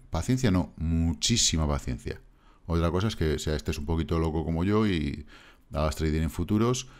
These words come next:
porque quieras sacar algo más. Pero en trading normal y trading de diario hay oportunidades que hay que ver y que salen, claro que salen. Dicho esto, vamos a ver cómo están las altcoins. Hoy, sinceramente, no las he visto, no tengo ni idea de cómo están,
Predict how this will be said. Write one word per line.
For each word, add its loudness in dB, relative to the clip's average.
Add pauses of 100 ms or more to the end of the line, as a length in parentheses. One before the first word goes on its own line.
(160)
porque -2
quieras 0
sacar 0
algo -2
más. -8
Pero 0
en -6
trading -2
normal 0
y -4
trading -4
de 2
diario 2 (400)
hay -4
oportunidades 2
que 0
hay 0
que 2
ver 4 (100)
y -4
que -4
salen, 0 (160)
claro 2
que -10
salen. -8 (1160)
Dicho 2
esto, 0
vamos 0
a 2
ver -2
cómo 0
están -2
las -2
altcoins. -4
Hoy, -2
sinceramente, -4
no -4
las -4
he -4
visto, -4
no -6
tengo -2
ni -2
idea 0
de -6
cómo -6
están, -10